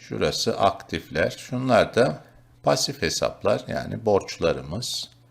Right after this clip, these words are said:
İkisi arasındaki fark, değil mi? Sermaye neydi? Varlıklar eksi borçlar.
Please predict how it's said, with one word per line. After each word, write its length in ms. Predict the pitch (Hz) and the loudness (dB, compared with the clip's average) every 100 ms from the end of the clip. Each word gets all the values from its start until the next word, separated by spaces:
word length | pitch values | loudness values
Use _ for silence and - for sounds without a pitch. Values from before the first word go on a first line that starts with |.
| _ _ _ _ _ _ _ _ _ _ _ _ _ _ - | _ _ _ _ _ _ _ _ _ _ _ _ _ _ -16
İkisi 420 | 247 - 165 - | -10 -4 2 8
arasındaki 680 | 101 92 - 82 90 90 - | 10 8 6 2 2 2 4
fark, 400 | 127 110 - - | 8 8 8 0
değil 140 | 165 185 | -4 -2
mi? 120 | 92 | 0
Sermaye 760 | - 101 104 104 101 101 113 110 | 6 8 8 6 4 4 0 0
neydi? 520 | 107 80 120 156 151 - - - - | 0 0 -2 -2 -4 -10 -20 -16 2
Varlıklar 840 | 95 95 95 - 95 92 90 - - - - | 6 6 4 -2 4 4 4 -2 -14 -20 -6
eksi 560 | 80 - - - 139 - - - - | -4 -2 -2 -2 -2 -6 -16 -10 -2
borçlar. 760 | 87 - - 76 98 139 - | -2 -2 -4 2 2 2 -6